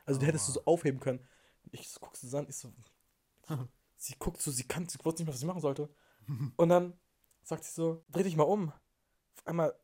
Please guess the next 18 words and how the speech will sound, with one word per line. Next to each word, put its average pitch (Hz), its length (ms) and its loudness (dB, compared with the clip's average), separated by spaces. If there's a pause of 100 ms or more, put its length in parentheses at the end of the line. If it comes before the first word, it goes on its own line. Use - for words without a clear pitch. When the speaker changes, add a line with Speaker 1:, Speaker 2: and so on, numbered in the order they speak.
(160)
Speaker 1:
sie 139 180 -6
dreht 165 240 -2
sich - 140 -8
um, 214 200 -4 (220)
die 170 40 -2
Person, 165 360 2
der 165 100 4
ich 165 80 -2
erzählt 160 220 -2
hab, 165 100 -2
ich - 100 -8
heirate, 180 360 4
die 156 100 0 (100)
es - 280 -12 (160)
verbreitet 160 380 0
hat. 262 180 2 (180)
Speaker 2:
Oh 110 140 -14
nee. 101 420 -14